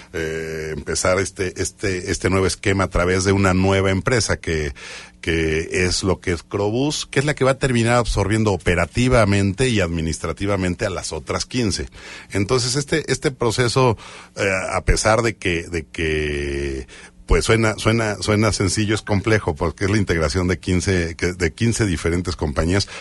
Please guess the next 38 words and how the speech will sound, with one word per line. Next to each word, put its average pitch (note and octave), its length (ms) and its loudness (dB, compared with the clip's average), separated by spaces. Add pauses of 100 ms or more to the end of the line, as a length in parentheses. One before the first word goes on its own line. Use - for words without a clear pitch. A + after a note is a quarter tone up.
pero A#2+ 140 4
a - 20 -2
pesar C#3 300 2
de C3+ 80 2
eso, B2+ 240 4 (220)
yo - 160 0
creo A2+ 80 0
que A#2 80 -2
los G2+ 160 2
resultados F2+ 440 0
son F#2 160 0
positivos. C#2 600 -2 (360)
Hoy B2+ 120 6
por B2 260 4
hoy, C#3+ 300 2 (220)
sí F#2+ 240 -4
tenemos, F#2 640 -2
te F2+ 80 -6
digo, E2 180 -4
principales F2+ 800 -2 (220)
demandas F2+ 480 0
de D#2 100 -2
frecuencia F#2+ 560 -2
en E2 80 0
alguna, E2 420 -2
en D#2 160 0
al-, D2+ 140 0
en D2 300 -4
algunas D#2+ 360 0
rutas. F#2 480 -2 (380)
Tenemos A2+ 640 0
conciencia, F#2 760 0
y D#2 160 0
ellos F2 280 2
también, E2 440 0 (320)
de F2 160 -4
que - 120 -4
seguimos F#2+ 720 0